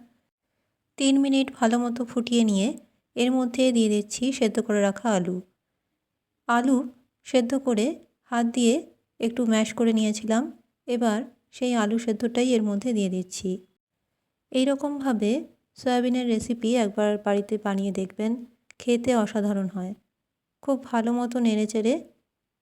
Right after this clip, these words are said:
এবার পাঁচ মিনিটের মতো এটা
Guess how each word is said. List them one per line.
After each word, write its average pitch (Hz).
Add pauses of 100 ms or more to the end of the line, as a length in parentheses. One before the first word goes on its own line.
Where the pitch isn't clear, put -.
(160)
এবার 226 (600)
পাঁচ 240
মিনিটের 247
মতো 226 (520)
এটা 233